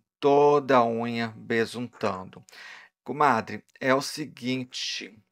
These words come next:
as duas mãos eu faço de cinco a dez minutos. O vídeo só passou desse período, simplesmente é porque eu tô gravando, aí a gente acaba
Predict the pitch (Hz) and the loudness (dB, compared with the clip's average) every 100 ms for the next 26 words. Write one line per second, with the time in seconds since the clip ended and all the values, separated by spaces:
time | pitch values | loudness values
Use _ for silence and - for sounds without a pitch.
0 | _ 127 123 120 113 - 175 180 165 - | _ 2 2 0 -10 -4 2 4 2 -2
1 | - - - - - - - - 120 117 | -10 -10 -10 -12 -14 -16 -18 -16 -8 2
2 | 131 123 131 143 - - - - _ 120 | 2 2 -2 -10 -14 -16 -20 -20 _ 2
3 | 127 - - 113 117 - 123 107 127 - | 2 2 6 8 8 4 -6 -6 -10 -10
4 | - 143 147 - 131 - - 127 117 117 | -8 -8 -8 -8 -10 -10 -2 0 0 0
5 | 117 120 127 - - 123 127 113 101 - | 0 0 -2 -10 -20 -10 -6 -6 -8 -14
6 | - - - - - - 123 147 175 160 | -20 -20 -20 -20 -14 -4 0 2 2 0
7 | 160 - - 175 180 175 - 254 - - | -8 -10 2 6 6 2 4 4 4 -4
8 | - 127 117 - _ 107 127 147 - 127 | 2 2 2 -2 _ -2 4 4 2 -4
9 | 117 107 123 113 104 95 - - _ - | -2 -2 0 -2 -2 -8 -14 -20 _ -16
10 | - 170 165 - 143 - 117 123 123 113 | -8 -6 -6 -4 -4 -4 -4 -2 -2 -4
11 | - - - - 123 - 110 - 113 - | -10 -14 -14 -10 -10 -8 -14 -8 -8 -6
12 | 104 107 120 120 104 110 107 95 104 107 | -6 0 0 0 0 0 0 -4 -2 0
13 | 110 107 113 - 113 - 110 107 104 - | 0 -2 -8 -6 -8 -2 0 0 0 2
14 | 113 107 107 98 | 4 4 0 -10